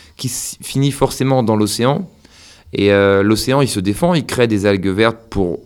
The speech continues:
parce qu'il voit une, un, un, un, un excès de nutriments qui arrive de la terre. Donc aujourd'hui, on a un choix politique qui est de ne, pour ne pas ralentir les changements nécessaires sur Terre dans l'agriculture in-, in-, intensive,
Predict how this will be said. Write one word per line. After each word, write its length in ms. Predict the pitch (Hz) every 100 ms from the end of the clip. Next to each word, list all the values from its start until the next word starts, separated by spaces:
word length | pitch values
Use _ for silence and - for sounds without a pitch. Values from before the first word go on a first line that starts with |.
| _
parce 160 | - -
qu'il 160 | -
voit 180 | 90 107
une, 80 | 98
un, 220 | 78 92
un, 220 | 85 101 101
un, 240 | - 98 92 - -
un 120 | 90
excès 260 | 110 113 113
de 80 |
nutriments 460 | 107 107 - 117 123
qui 120 | -
arrive 240 | 92 104 95
de 80 |
la 120 | 98 98
terre. 260 | 165 202 - - - - - - - _
Donc 160 | 107 107
aujourd'hui, 340 | 123 135 165
on 120 | 202
a 60 | 160
un 100 | 127
choix 240 | - 147
politique 580 | 127 127 127 220 214 - - - _ _ _
qui 220 | - 131
est 160 | 151 151
de 240 | 117 120
ne, 100 | 123
pour 240 | 117 131 127
ne 120 | 127
pas 160 | 127
ralentir 520 | 160 151 147 151 - 170
les 100 | 135
changements 340 | - 123 135
nécessaires 420 | 127 127 - 127
sur 240 | - 117 -
Terre 260 | 185 170
dans 80 | 123
l'agriculture 600 | 110 107 113 107 127 - - - - -
in-, 80 | 185 - _ _ _ -
in-, 120 | 208
intensive, 640 | 107 104 107 104 175 170